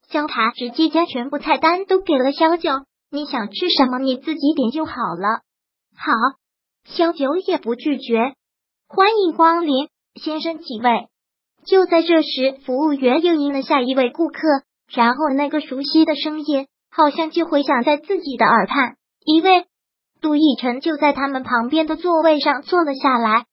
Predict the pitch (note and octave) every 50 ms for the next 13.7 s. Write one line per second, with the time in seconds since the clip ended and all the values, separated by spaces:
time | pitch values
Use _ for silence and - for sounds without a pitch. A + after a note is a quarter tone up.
0 | _ _ _ _ - E4+ E4 E4 D#4+ C4+ B3+ C#4+ - D4+ E4 E4 D#4 D#4 D4+ -
1 | E4 D#4 C#4 C#4+ D4 D4+ C4 B3 B3 C#4+ C#4 A#3+ - D#4 D4 C#4+ C#4 C4+ B3+ C4
2 | B3 A#3+ - B3+ A#3 G#3 - D4 D4+ D#4 D#4+ _ _ _ _ _ - - F4+ F4+
3 | G4 G4+ E4 C#4+ B3+ C4 C#4+ A3+ A3 B3 D4 C#4+ C#4 - E4 E4 E4 E4 F4 F#4
4 | E4+ D4+ C#4 D4 D#4 D4+ D#4 - D#4 D#4+ D#4+ E4 E4+ E4+ E4+ - C4 B3+ C4 -
5 | A4 G#4 F4 - - _ _ _ _ - G4 F#4+ F#4 F4 D#4+ D4 C4 A#3 A#3+ B3+
6 | B3+ B3 B3 C4+ E4+ D#4+ C#4 - F#4+ F#4+ F4+ - D4+ A#3+ A3+ A3+ C#4+ F#4 F#4 F4+
7 | - _ _ _ _ _ _ _ _ _ - C#4+ C4+ C#4 D4+ D4+ D#4+ D#4+ E4+ E4+
8 | E4+ D#4+ D#4 D#4+ E4+ E4+ - F4+ E4 D#4+ E4+ E4 E4 D4 B3 B3 C4+ - F4+ F4
9 | F4+ F4+ F4+ D4+ C4+ B3 B3+ E4 E4+ E4 D#4+ D#4+ D4+ E4 D4+ D#4+ E4 F#4+ F4+ E4+
10 | E4 - D#4+ D4 C#4+ C#4+ C4+ A3+ G#3+ A#3 - - C4 G3+ G3+ - - D4 C4+ B3
11 | A#3 A3+ A3 A3 _ _ _ _ _ - - C#4 C#4+ - D#4+ D#4 E4 D#4+ D4+ D#4
12 | D#4+ D#4+ - A4 G#4+ - - G#4+ - - D4+ B3 C4 - C#4 C4 C4+ C#4 C4 C4+
13 | C#4 F4 E4 E4+ - A4+ A4 A4+ A4 F#4 D4+ C#4 - E4